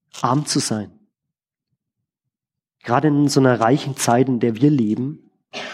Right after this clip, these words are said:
und uns beim Reichtum Jesu zu bedienen. Und die Gemeinde in Smyrna erlebt auch, geben oder muss es erleben, geben ist seliger als nehmen.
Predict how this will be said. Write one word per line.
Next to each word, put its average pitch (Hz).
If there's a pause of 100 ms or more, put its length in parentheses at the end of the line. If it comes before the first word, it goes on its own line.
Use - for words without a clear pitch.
(640)
und 127
uns 123
beim 127
Reichtum 127
Jesu 131
zu -
bedienen. 98 (3000)
Und 127
die -
Gemeinde 143
in 156 (800)
Smyrna 165
erlebt 151
auch, 156 (440)
geben 208
oder 139
muss 175
es 151
erleben, 139
geben 156
ist 156
seliger 156
als 131
nehmen. 147